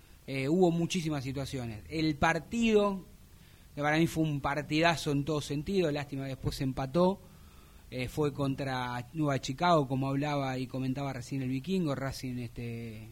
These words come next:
perdía tres a uno, terminó dándolo vuelta cuatro a tres y después sobre la hora lo empata Serrano,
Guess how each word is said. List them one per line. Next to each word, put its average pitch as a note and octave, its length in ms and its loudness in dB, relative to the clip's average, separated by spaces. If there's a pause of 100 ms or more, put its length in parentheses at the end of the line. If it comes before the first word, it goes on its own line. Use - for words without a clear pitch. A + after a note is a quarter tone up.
(840)
perdía C3+ 420 0
tres C3 260 -8
a C3+ 60 -4
uno, C#3+ 160 -4
terminó B2+ 760 -6 (340)
dándolo C3 320 0
vuelta C3+ 340 0
cuatro C3+ 300 -6
a B2+ 40 -8
tres D3 280 -4
y C3 60 -2
después A#2+ 240 -8
sobre B2+ 260 -6
la C3 160 -6
hora C3+ 240 -4
lo B2+ 80 -2
empata B2+ 340 -6
Serrano, F#3 720 4